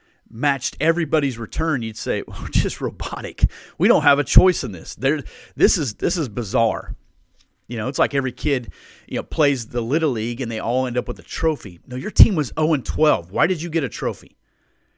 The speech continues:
Th-, there, there's times that my son's team has gone, you know, undefeated or, you know, eleven and one or something. I'm just using twelve as an example. And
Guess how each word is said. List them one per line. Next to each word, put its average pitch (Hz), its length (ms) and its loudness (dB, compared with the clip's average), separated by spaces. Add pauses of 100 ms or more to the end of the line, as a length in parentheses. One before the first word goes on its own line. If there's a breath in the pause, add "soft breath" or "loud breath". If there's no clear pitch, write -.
(480)
Th-, 135 160 6
there, 160 180 4
there's 160 260 0
times 165 320 2
that 131 200 4
my 120 140 0
son's 170 320 -2
team 131 240 -2
has 113 220 -4
gone, 113 420 -4
you 127 80 -6
know, 90 160 -6 (220)
undefeated 123 520 -2
or, 92 200 -6 (100)
you 110 80 -10
know, 87 240 -10
eleven 107 320 -4
and 101 80 -4
one 95 240 -6
or 87 80 -8
something. 113 260 -4
I'm 107 120 -6
just 120 120 -10
using 87 220 -8
twelve 90 220 -6
as 82 100 -16
an 85 60 -16
example. 92 420 -14 (600 loud breath)
And 147 240 -2